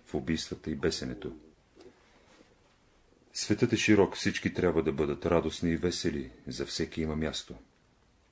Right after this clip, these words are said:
Казвате: „Това е моя собственост. Никой няма право да бута тук.“ Бог навсякъде пише: „Яжте от всичко, колкото можете.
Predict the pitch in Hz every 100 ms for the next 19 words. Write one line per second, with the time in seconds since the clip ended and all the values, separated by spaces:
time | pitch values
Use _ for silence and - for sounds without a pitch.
0 | - 85 69 71 73 69 - - - 80
1 | 92 - 85 87 76 - 78 - 67 64
2 | - - - _ _ _ _ _ - 98
3 | 85 80 80 78 73 71 71 73 82 -
4 | 92 - - - _ _ _ _ _ -
5 | - _ _ _ - 87 - - 71 -
6 | 76 - 71 71 - - - - _ _
7 | _ _ _ _ _ _ - - - -
8 | 90 92 - 78 - 87 - - - 73
9 | 67 - 71 71 65 62 65